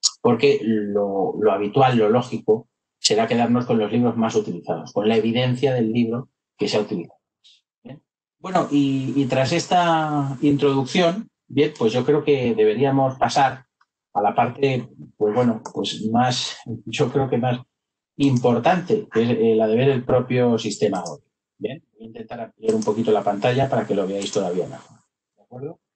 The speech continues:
Bueno, esto es el look and feel, es el aspecto de la pantalla principal. En Gobi, ¿cómo se entra? En Gobi se entra en la página, eh, w w w gobi tres punto com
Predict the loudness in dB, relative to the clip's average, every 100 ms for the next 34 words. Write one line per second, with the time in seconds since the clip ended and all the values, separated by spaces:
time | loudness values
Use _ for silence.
0 | _ -2 2 2 2 0 2 4 4 4
1 | 2 0 2 2 4 2 4 2 0 0
2 | -2 2 2 2 0 2 2 2 0 -4
3 | 0 0 0 -6 _ -10 -2 2 2 2
4 | 2 2 -2 -4 -6 0 2 2 2 2
5 | 2 0 -4 _ _ _ _ _ 0 2
6 | 0 -4 -16 -20 -20 _ _ _ _ -12
7 | -10 -8 -10 -12 _ _ -2 2 2 2
8 | 2 4 2 0 -6 -2 0 2 2 2
9 | 2 0 -4 -2 2 2 2 2